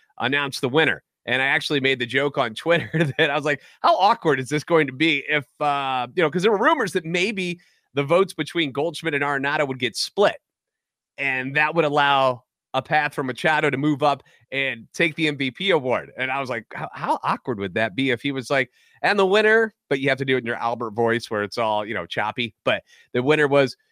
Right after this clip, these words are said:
Manny Machado of the Padres? What am I doing here? <laughs> You know, that would have been funny, but, uh, it didn't happen. Um, ended up being Paul Goldschmidt, and, uh, it was great. You know, it was cool to see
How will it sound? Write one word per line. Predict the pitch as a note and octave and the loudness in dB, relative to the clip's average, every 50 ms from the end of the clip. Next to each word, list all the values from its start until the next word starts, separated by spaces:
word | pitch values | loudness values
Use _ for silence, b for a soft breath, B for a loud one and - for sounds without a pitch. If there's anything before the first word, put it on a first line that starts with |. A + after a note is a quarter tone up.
| _ _ _ - | _ _ _ -4
Manny | A#2 C#3+ D#3+ F3 F#3+ F#3+ F#3+ | -2 0 2 4 4 4 4
Machado | F3 D#3 C#3 _ - - - C3+ C3+ D#3 F3+ G#3+ G#3+ | 4 2 -2 _ -4 -4 -2 0 2 2 2 2 2
of | F3+ - | 0 0
the | - A#2 | -2 -6
Padres? | - _ _ - A2+ B2 D3+ G3+ A3 - A#3 C#4 D#4+ E4 - - | -8 _ _ -14 -12 -10 -8 -8 -4 -2 -2 -2 -2 -4 -8 -6
What | - D#4+ | -4 -2
am | G4 E4 | 0 0
I | D#4+ | 2
doing | B3+ C#4+ E4+ F4+ F4+ E4+ C4+ | 2 2 4 4 4 4 2
here? | - G3 E3 - - - G#2 G2+ - | 2 0 0 -2 -2 -8 -16 -12 -8
<laughs> | D3+ D3 A#2 - | -6 -6 -4 -2
You | C3+ C#3+ | 0 2
know, | D3 D#3+ E3+ F3+ F#3 - - | 2 4 4 4 2 0 -2
that | B2 C3 | -2 0
would | D#3 D#3+ | 0 0
have | D#3 | 0
been | E3 E3 D3+ | -2 -2 -2
funny, | - F3 F3 D#3 A2+ F2 - - | 0 0 0 0 0 -6 -6 -2
but, | D3 D3 C#3 A#2+ B2+ | -2 -2 -2 0 0
uh, | D3 C#3+ C#3 C3 A#2+ b b b b b b | 2 2 2 2 0 b b b b b b
it | b F#3+ F3+ | b 0 2
didn't | F#3 A#3 G#3+ E3+ F3 | 2 2 2 2 2
happen. | D#3+ C#3 A#2+ - - - C#2 _ _ - | 2 2 0 -2 -4 -8 -18 _ _ -8
Um, | A2 A#2 A#2 A#2 A#2 A#2 A2+ A2 G#2+ G#2 G2+ G2 - _ _ _ _ _ _ _ _ _ _ _ - | -6 -4 -2 -2 0 0 -2 -2 -4 -8 -10 -14 -16 _ _ _ _ _ _ _ _ _ _ _ -4
ended | B2+ D3+ D#3 D3 D#3 | -4 -2 0 0 0
up | D3 B2+ | 0 0
being | C3 C#3 C3+ A#2 | -2 -4 -4 -2
Paul | A#2 C#3 C3 B2+ | 0 0 0 0
Goldschmidt, | A#2+ - B2+ B2 A#2+ A2 - - B2+ A#2 A2 A2 G2 - | 0 -2 -4 -4 -4 -6 -8 -6 -4 -4 -4 -4 -4 -6
and, | A#2 A2 A2 A2 G#2+ G#2+ | -4 -2 -2 -2 -2 -2
uh, | A2 A2 A2 A2 A2 A2 A2 A#2+ | -2 -2 -2 -2 -2 -4 -4 -4
it | C3+ D#3 | -4 -2
was | F3 F3 D3 | -2 -2 -2
great. | - D3 E3 F3 B2+ - _ _ - | 0 0 0 0 0 -2 _ _ -10
You | A#2+ A2+ | -6 -4
know, | A2+ C3 C#3+ | -2 0 -2
it | C3 | -2
was | A#2 A2+ | -4 -8
cool | - - D3 C#3+ D3 | -6 -2 -2 -2 -2
to | B2 A#2+ | -2 -4
see | - - D3 C#3 A#2+ | -6 -4 -4 -4 -4